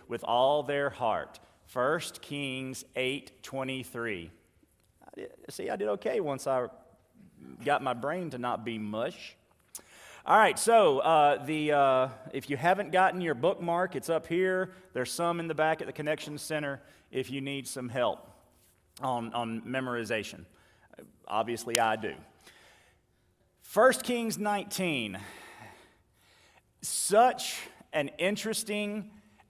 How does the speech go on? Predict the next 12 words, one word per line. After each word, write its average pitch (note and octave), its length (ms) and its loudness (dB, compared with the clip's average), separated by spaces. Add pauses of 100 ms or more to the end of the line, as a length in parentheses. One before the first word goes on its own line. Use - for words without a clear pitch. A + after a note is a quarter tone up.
and C3+ 480 0
yet - 580 0
thankfully D#3+ 920 -2
wonderful D#3 1000 -2 (380)
chapter C3 800 0
in B2 580 -4 (440)
the A#2+ 80 -8
story C#3 520 -2
of A#2 140 -2
Elijah. G#2 640 -2 (880)
Spiritual G#3+ 760 4
depression D3+ 840 -2